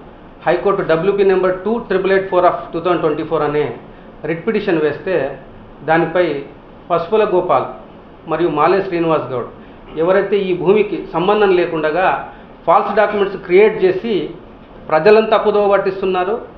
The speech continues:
మరియు మీడియా మిత్రులను తప్పుదోవ పట్టిస్తున్నారు. అమాయకులైన ఈ వైశ్య కుటుంబానికి సంబంధించిన వాళ్లకు కుక్కకు బిస్కెట్లు వేస్తే తోకుకుంటూ పోయే విధంగా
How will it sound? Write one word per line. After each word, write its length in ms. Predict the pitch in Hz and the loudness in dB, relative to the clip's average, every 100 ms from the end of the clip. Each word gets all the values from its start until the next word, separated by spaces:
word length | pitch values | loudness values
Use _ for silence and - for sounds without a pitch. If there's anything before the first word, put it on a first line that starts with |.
| - | -14
మరియు 260 | 165 170 175 | -4 0 0
మీడియా 300 | 147 170 208 | 2 2 4
మిత్రులను 420 | 202 196 196 190 | 2 0 -2 -2
తప్పుదోవ 380 | 190 180 175 180 | -2 -2 0 0
పట్టిస్తున్నారు. 680 | 175 175 165 170 160 165 208 - - - - | 0 -4 -8 -6 -4 -4 -8 -14 -20 -20 -2
అమాయకులైన 540 | 156 196 220 220 208 208 | 2 4 4 4 2 2
ఈ 320 | 196 190 180 - | 0 -2 -4 -4
వైశ్య 280 | 160 180 202 | -2 0 0
కుటుంబానికి 500 | 196 190 190 180 180 | -2 -2 0 0 -2
సంబంధించిన 540 | 170 170 170 165 165 | -2 0 0 -2 -2
వాళ్లకు 440 | 156 151 151 196 143 - - - - | -2 -2 -4 -6 -8 -12 -20 -20 -6
కుక్కకు 340 | 208 208 240 | -4 2 2
బిస్కెట్లు 460 | 220 190 - 202 196 | 2 0 -4 -4 -2
వేస్తే 220 | 190 208 | -4 -4
తోకుకుంటూ 600 | 190 185 185 190 185 180 | -4 -4 -4 -6 -4 -2
పోయే 220 | 170 165 | 0 2
విధంగా 720 | 160 156 165 165 147 127 - | 0 -2 -2 0 0 -2 -6